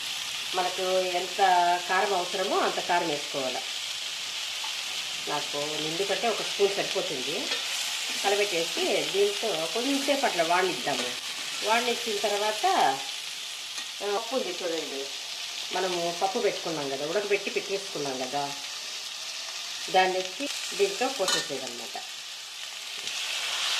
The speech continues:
కందిపప్పుని వేసినాం కదా, కందిపప్పుని ఉడకబెట్టుకున్న దాన్ని మళ్ళా వేసేసి బాగా కలబెట్టేసినాము. ఇది కలబెట్టేసిన తర్వాత దీంట్లో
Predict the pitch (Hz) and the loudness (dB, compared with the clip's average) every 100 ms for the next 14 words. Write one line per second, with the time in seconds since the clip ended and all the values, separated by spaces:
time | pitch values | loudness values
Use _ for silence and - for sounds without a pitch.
0 | - - - - - - - - - - | 2 2 2 4 4 4 2 2 2 0
1 | - - - - - - - - - - | 0 0 0 -2 -2 -2 -2 -2 -2 -2
2 | - - - - - - - - 190 208 | -2 -2 -2 -4 -8 -8 -4 0 2 2
3 | 202 - 160 156 175 170 170 170 156 131 | 2 0 0 0 0 0 -2 -2 -2 -2
4 | 127 151 135 127 - - - - 185 208 | 2 4 4 2 -12 -20 -16 -6 -2 0
5 | 202 175 170 196 185 - 165 156 151 156 | 2 2 2 2 0 -2 -2 0 2 2
6 | 185 208 175 160 165 180 170 - 262 175 | 2 4 6 6 4 -4 -6 -6 2 4
7 | 180 175 180 160 135 - 120 117 165 339 | 6 2 0 -2 -4 -6 -10 -6 -4 -4
8 | - - - - 190 208 - 208 220 214 | -6 -16 -20 -8 -2 4 4 4 2 0
9 | - 165 160 143 156 - 180 160 143 170 | -2 -6 -6 -4 -4 -4 -2 0 0 -2
10 | 160 180 180 147 151 175 185 | -4 -6 -2 0 0 -2 -6